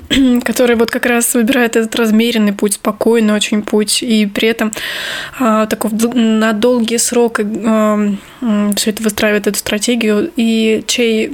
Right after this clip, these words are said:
жизненный путь тебе особенно близок? Вот Стив Джобс, я поняла, что как бы он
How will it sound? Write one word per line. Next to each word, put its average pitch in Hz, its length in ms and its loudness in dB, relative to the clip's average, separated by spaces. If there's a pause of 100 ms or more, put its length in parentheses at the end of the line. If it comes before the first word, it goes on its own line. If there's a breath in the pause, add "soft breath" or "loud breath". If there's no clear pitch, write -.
жизненный 226 280 2
путь 320 180 -2
тебе 214 200 0
особенно 214 340 0
близок? 202 420 0
Вот 208 180 -2
Стив - 280 -2
Джобс, 247 260 0
я 202 100 0
поняла, 208 320 0
что - 260 -4
как 214 160 -4
бы 208 200 2
он 214 280 0